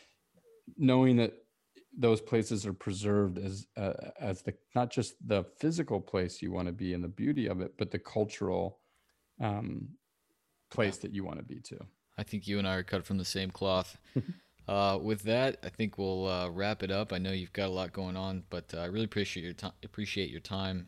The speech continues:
Speaker 2: and, uh, look forward to, uh, hopefully connecting in the future. Um, you've already plugged everything you've got going on. Everyone check out the book, the website,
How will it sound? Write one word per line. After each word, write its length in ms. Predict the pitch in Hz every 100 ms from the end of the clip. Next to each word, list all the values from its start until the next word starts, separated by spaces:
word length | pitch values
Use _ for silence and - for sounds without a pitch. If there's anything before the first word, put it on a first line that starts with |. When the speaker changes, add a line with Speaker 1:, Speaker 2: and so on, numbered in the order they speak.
| -
Speaker 2:
and, 300 | 85 87 87
uh, 160 | 87 87
look 160 | 87
forward 340 | - 98 95 85
to, 340 | 92 90 85 -
uh, 160 | 92 85
hopefully 340 | 92 95 92
connecting 400 | - 98 95 95
in 80 | 92
the 60 | 87
future. 500 | 98 98 - 90 90 - - - - _ -
Um, 480 | 92 92 90 90 90 _ _ _ _
you've 180 | - 101
already 220 | 104 101
plugged 340 | 92 110 104 98
everything 380 | 98 98 104 101
you've 100 | 92
got 220 | 101 92
going 260 | 98 98
on. 160 | 101 104
Everyone 300 | 98 101 98
check 280 | - 101 -
out 160 | 98
the 60 | 95
book, 460 | 95 107 117 - - - _ _ _ _
the 100 | 90
website, 640 | 90 110 110 - 113 113